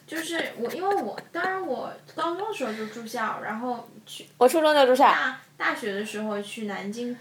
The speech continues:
Speaker 1: 念，然后去挪威，然后去美国，就一直是脱离家庭，但是还是觉得，嗯。
Speaker 2: 没有真的就是自己。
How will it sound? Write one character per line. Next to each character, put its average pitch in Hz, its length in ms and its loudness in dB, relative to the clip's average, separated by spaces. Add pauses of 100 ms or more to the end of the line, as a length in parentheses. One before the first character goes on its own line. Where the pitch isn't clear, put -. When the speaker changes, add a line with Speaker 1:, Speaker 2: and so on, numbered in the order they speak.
(140)
Speaker 1:
念， 214 360 -6
然 208 120 -10
后 214 120 -6
去 214 340 -8
挪 202 160 -8
威， 196 100 -10
然 208 120 -6
后 220 120 -6
去 233 200 -12
美 208 160 -8
国， - 120 -14 (280)
就 240 100 -16
一 339 100 -8
直 233 140 -12
是 240 160 -8
脱 262 220 -6
离 220 120 -6
家 208 120 -10
庭， 226 180 -10
但 320 200 -8
是 302 220 -10 (160)
还 214 160 -8
是 262 160 -10
觉 196 220 -8
得， 202 380 -8 (1040)
嗯。 202 600 -8 (1080)
Speaker 2:
没 247 100 8
有 285 100 12
真 311 280 4
的 302 140 10
就 269 140 6
是 214 220 4
自 220 240 4
己。 170 300 2